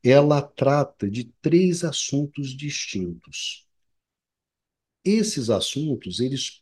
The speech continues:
poderiam, inclusive, terem vindo em três, é,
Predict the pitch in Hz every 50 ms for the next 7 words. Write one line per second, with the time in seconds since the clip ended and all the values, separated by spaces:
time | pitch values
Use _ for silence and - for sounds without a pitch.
0 | _ - 143 139 131 123 113 120 135 147 131 110 107 127 139 - - - 104 92
1 | 87 92 113 143 151 139 110 - - - _ _ _ _ _ _ _ _ _ _
2 | _ _ _ _ _ - 120 117 113 107 92 - 117 135 135 117 90 - 104 -
3 | - 127 135 127 - - 143 156 165 165 127 92 - - - - - - - _
4 | _ _ _ _ _ _ _ _ _ - 123 110 113 113 113 113 110 110 107 104
5 | 95